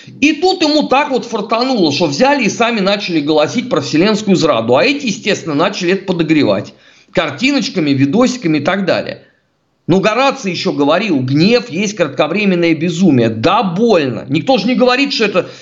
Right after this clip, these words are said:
э, извините, не больно и не болезненно. Все это признают. Но прежде чем голосить, э, как койот, падающий со скалы,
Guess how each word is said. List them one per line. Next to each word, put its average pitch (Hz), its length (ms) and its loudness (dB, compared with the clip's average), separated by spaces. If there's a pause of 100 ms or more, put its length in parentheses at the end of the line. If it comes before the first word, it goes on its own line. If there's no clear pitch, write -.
(160)
э, 160 120 0 (100)
извините, 202 400 4
не 208 260 6
больно 226 480 2
и 180 220 -2
не 202 240 4
болезненно. 165 760 -2 (300)
Все 254 280 0
это 247 120 -2
признают. 190 720 -2 (440)
Но 196 180 2
прежде 311 280 0
чем 226 240 2
голосить, 226 720 0
э, 151 840 4
как 214 260 -2
койот, 262 520 0
падающий 170 500 -2
со 151 100 -6
скалы, 190 680 -2